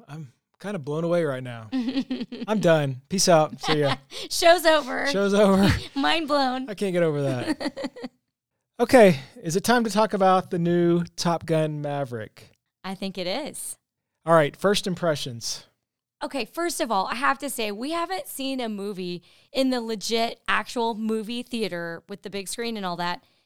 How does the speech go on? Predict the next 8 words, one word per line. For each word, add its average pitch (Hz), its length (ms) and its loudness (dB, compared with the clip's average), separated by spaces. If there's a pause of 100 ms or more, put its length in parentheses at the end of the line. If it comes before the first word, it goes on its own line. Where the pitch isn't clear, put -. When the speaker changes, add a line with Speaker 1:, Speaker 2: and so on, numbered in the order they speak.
(200)
Speaker 2:
in 247 200 0
a 214 100 0
long 180 540 -2
time. - 420 -14 (380)
Speaker 1:
In 127 120 -10
years. 120 680 -6
Speaker 2:
And 254 160 -8
so 277 460 -2